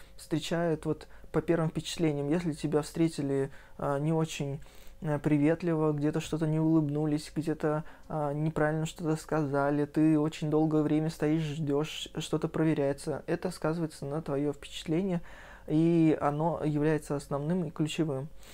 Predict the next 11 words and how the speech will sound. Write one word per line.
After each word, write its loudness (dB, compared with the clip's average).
Второй 4
момент, -2
а, -2
на -4
который 2
я 2
обратил 0
внимание, -4
это, 0
а, -2
обслуживание. 0